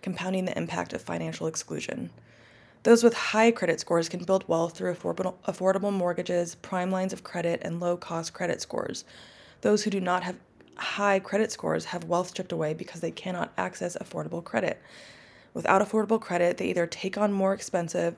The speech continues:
or possibly predatory credit, or they go without things that typically require credit to purchase, such as a car that won't break down regularly or home repairs.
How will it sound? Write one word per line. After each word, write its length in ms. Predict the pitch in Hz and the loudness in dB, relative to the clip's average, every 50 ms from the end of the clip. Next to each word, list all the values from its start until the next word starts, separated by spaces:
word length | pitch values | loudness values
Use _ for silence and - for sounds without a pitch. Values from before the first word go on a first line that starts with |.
| - - | -6 -4
or 140 | - 180 170 | -2 -2 -2
possibly 460 | 170 - - 180 175 - - 190 180 | -2 -4 -6 -6 -6 -4 -4 -4 -4
predatory 640 | 175 - - - 208 220 233 233 - - 170 156 151 | -4 -4 -2 2 4 4 4 4 2 -2 -4 -6 -6
credit, 420 | - - - - - 170 - - - - - - - - - - - - _ | -6 -6 -4 -4 -2 -4 -4 -6 -10 -18 -20 -20 -20 -20 -20 -20 -20 -4 _
or 220 | - 202 208 214 | 4 6 6 6
they 100 | 208 220 | 6 4
go 160 | 208 - 190 185 | 6 6 6 6
without 340 | 185 180 175 175 180 - - _ _ _ | 6 4 0 -2 -2 -4 -10 _ _ _
things 320 | - 175 160 160 160 165 165 | -4 -2 -2 -2 -2 -4 -4
that 180 | 185 - - | -4 -6 -6
typically 380 | - - - - 202 - 202 196 | -6 -10 -8 -6 -4 -2 -2 -2
require 360 | 190 190 - - 170 160 160 | -2 -4 -6 -2 -2 -2 -2
credit 300 | 160 - - 160 160 160 | -2 -4 -6 -6 -6 -6
to 60 | - | -8
purchase, 480 | - - - 196 190 - - 160 160 - | -8 -6 -6 -6 -4 -4 -4 -4 -4 -6
such 180 | - 170 - 170 | -8 -8 -8 -6
as 80 | 160 | -6
a 60 | 175 | -6
car 500 | 165 - - - 175 175 170 170 170 165 - - - - - - - - | -8 -8 -8 -6 -4 -2 -2 -2 -4 -4 -8 -14 -20 -20 -20 -12 -2 2
that 140 | 190 170 - | 2 4 4
won't 200 | 175 165 - - | 4 0 0 2
break 180 | 165 165 165 | 0 0 0
down 220 | 165 175 170 165 160 | 2 0 0 0 0
regularly 640 | 160 156 156 165 156 160 160 160 160 165 165 165 - | -2 -2 0 0 0 0 0 0 0 -2 -4 -4 -2
or 160 | - 180 175 | -2 -2 -2
home 240 | 156 175 185 196 190 | 0 0 0 0 0
repairs. 520 | 170 - - - - - - - - - | -2 -4 -6 -6 -6 -6 -6 -8 -8 -14